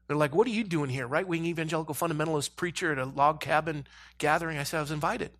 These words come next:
And they introduced me, and I stepped up, and, and I shared with them the story about my sister, and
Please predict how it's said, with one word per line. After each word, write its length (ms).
And 60
they 100
introduced 440
me, 100
and 80
I 60
stepped 340
up, 280
and, 220
and 80
I 20
shared 240
with 80
them 120
the 40
story 240
about 160
my 80
sister, 540
and 260